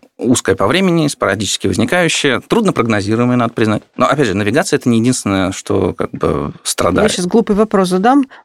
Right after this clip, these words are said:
Speaker 2: А вот когда самолёт летит, э, высоко на большой высоте, если он там потеряет какую-то там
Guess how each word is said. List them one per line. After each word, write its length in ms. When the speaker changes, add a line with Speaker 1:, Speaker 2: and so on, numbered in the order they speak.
Speaker 2:
А 140
вот 100
когда 180
самолёт 380
летит, 460
э, 320
высоко 380
на 120
большой 300
высоте, 580
если 300
он 160
там 160
потеряет 500
какую-то 380
там 420